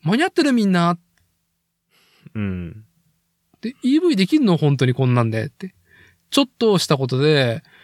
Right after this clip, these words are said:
Speaker 1: なんか、あの、発電量が、牙城が崩れてしまう。
Speaker 2: うん。
Speaker 1: ことに対して、うん、みんな沈黙してるよね。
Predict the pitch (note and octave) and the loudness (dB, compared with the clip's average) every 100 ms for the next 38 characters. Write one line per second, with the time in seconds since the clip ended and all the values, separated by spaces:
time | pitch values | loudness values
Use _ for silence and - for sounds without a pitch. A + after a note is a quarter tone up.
0 | - _ _ D#3+ C#3+ C3 A#2+ A#2+ - _ | -20 _ _ 0 0 2 2 2 -4 _
1 | _ - A#2 A2+ G#2+ C#3+ C#3+ D3+ D3+ A#2+ | _ -6 -4 -4 -2 0 2 2 2 2
2 | G#2+ G#2+ A#2+ A2+ A#2+ - - B2+ B2+ C3+ | 0 2 2 2 -2 -10 -2 2 4 4
3 | C#3 B2 B2 B2+ A2+ G2+ - G#2+ C3 _ | 2 0 0 0 -2 -6 -8 -10 -10 _
4 | _ _ _ _ _ _ _ F#2 E2+ D2 | _ _ _ _ _ _ _ -8 -6 -8
5 | - _ _ _ _ _ _ _ _ _ | -14 _ _ _ _ _ _ _ _ _
6 | _ _ _ _ _ _ _ - B2 F3 | _ _ _ _ _ _ _ -4 -2 -2
7 | - _ _ _ _ - A2+ C3+ A2+ - | -4 _ _ _ _ -4 -2 0 -2 -4
8 | B2 A2+ G#2+ - _ _ _ _ _ _ | -2 -2 -2 -10 _ _ _ _ _ _
9 | _ _ _ _ _ _ _ _ _ _ | _ _ _ _ _ _ _ _ _ _
10 | - G#3+ F#3 E3+ F3 A3 A#3 - - C4 | -6 0 2 4 4 2 0 0 0 2
11 | C4 A#3 - A3+ A#2+ A2+ | 2 0 0 2 2 -2